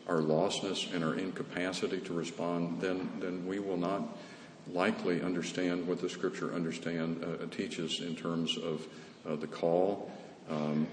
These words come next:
of, of the Holy Spirit, where He regenerates us, uh, the doctrine of election, the nature of the atonement, and, and even the perseverance or preservation of the saints. These, these doctrines all, as I've said, uh, very much are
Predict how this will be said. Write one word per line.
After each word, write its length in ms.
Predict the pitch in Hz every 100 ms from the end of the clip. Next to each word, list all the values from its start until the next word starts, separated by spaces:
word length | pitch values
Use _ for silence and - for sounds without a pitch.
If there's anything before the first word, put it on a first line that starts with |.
| 87
of, 640 | 80 82 80 - - 80
of 280 | 87 - 85
the 60 |
Holy 260 | 82 90 78
Spirit, 540 | 76 - 85 92 92
where 120 | 87 80
He 60 |
regenerates 720 | 78 78 87 87 87 87 -
us, 320 | 87 85 - -
uh, 260 | 80 73
the 140 | 78 80
doctrine 420 | 80 82 - 78
of 80 | 73
election, 600 | 76 85 82 85 78 76
the 80 | 76
nature 400 | 78 90 - 90
of 80 | 78
the 140 | 80
atonement, 520 | 76 85 82 82 80 - - - - - - - -
and, 300 | 107 95 95
and 120 | 107 101
even 320 | 110 104 92
the 60 | 90
perseverance 680 | 104 95 - 87 87 87 90
or 60 |
preservation 640 | 78 90 85 85 85 85 87
of 60 |
the 60 | 78
saints. 340 | - 107 110
These, 280 | - 101 92
these 180 | 110 98
doctrines 460 | 104 107 107 87 82
all, 420 | 82 87 90 85
as 100 | 85
I've 160 | 85 85
said, 380 | - 76 76 76 -
uh, 80 | 90
very 300 | 92 90 85
much 340 | 82 85 -
are 80 | 82